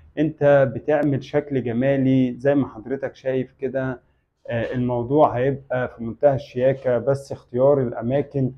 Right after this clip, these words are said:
والالوان دي مهمة جدًا. طبعًا انت ممكن تستغل بديل الحجر في الوجايه بتاعت الشركات او المحلات،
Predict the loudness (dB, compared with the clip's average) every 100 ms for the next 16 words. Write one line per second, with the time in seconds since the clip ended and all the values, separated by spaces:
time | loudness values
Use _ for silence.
0 | _ _ -2 0 2 4 4 2 0 0
1 | 0 0 0 0 0 -2 -2 -2 -4 -6
2 | -4 6 8 8 6 6 4 6 4 4
3 | 2 -4 0 4 6 6 4 2 2 2
4 | 4 2 0 2 8 6 6 -4 -6 -2
5 | 0 4 6 6 4 2 2 2 -2 -8
6 | -8 -2 0 0 -2 -4 -2 -4 -6 -2
7 | 4 4 4